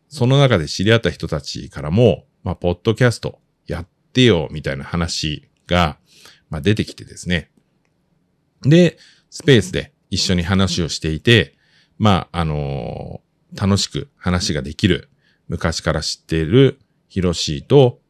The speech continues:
まあ、カツヤと、まあ、三人でやることになったっていうのが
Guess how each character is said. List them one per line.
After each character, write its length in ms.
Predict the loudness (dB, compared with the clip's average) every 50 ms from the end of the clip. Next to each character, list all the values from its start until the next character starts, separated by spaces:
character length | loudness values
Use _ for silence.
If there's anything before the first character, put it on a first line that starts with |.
| _ _ _
ま 80 | -10
あ、 40 | -10
カ 140 | -8 -8 -8
ツ 120 | -8 -8
ヤ 100 | -10 -8
と、 300 | -2 2 2 2 2 0 _ _ _ _ _ _ _
ま 60 | -12
あ、 20 |
三 240 | -8 -6 -4 -4 -4
人 120 | -4 -6 -6
で 80 | -6
や 120 | -6 -6 -4
る 60 | -6
こ 100 | -6 -6
と 100 | -6 -6
に 80 | -6
な 140 | -6 -6 -6
っ 20 | -4
た 200 | _ 0 0 0
っ 80 | 0
て 200 | -2 _ -4 -2
い 40 | 0
う 20 |
の 100 | 0 2
が 240 | 2 0 0 -2 -6